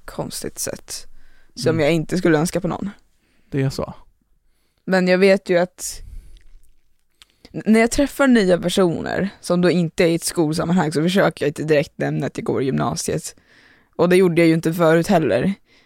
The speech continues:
Speaker 1: För att jag märker ju att jag får väldigt mycket frågor och det blir en viss sorts spänning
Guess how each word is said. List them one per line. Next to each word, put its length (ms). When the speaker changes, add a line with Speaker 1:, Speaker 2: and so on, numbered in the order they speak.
Speaker 1:
För 120
att 200
jag 140
märker 340
ju 60
att 80
jag 120
får 140
väldigt 240
mycket 220
frågor 640
och 160
det 80
blir 220
en 80
viss 160
sorts 200
spänning 640